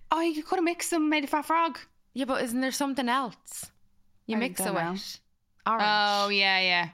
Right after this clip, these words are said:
Speaker 1: Yeah, it is. You're
Speaker 2: Bacardi
Speaker 1: right.
Speaker 2: Breezer orange
Speaker 1: Yeah.
Speaker 2: to make a fat frog. Well, so I put up and said on my story, like, "Does anyone ever feel like this, or is this just me being weird?"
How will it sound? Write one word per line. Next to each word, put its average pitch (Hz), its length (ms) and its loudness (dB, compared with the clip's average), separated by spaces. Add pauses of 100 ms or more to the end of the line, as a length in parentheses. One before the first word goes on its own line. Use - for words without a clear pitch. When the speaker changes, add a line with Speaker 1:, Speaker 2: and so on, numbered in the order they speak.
Speaker 1:
Yeah, 175 200 2
it 175 80 0
is. 175 200 -2
You're 175 140 0
Speaker 2:
Bacardi 202 60 0
Speaker 1:
right. 170 120 -2
Speaker 2:
Breezer 190 360 -2
orange 170 340 -4
Speaker 1:
Yeah. 175 160 -2
Speaker 2:
to 202 100 -6
make 180 200 -4
a - 20 -10
fat 175 240 -6
frog. 175 340 -2 (840)
Well, 180 360 0 (960)
so - 160 -4
I 208 100 2
put 240 180 -2
up 226 180 0
and 214 140 -2
said 185 440 0 (300)
on 190 140 -4
my 185 80 -2
story, 175 300 -2
like, 165 180 -4 (280)
"Does 240 140 -8
anyone 480 340 -4
ever 294 380 -2
feel 262 220 -4
like 262 200 -6
this, 254 260 -6
or 202 220 -4
is 226 140 -10
this - 280 -10
just 269 200 -12
me 226 200 -6
being 208 220 -6
weird?" 190 280 -6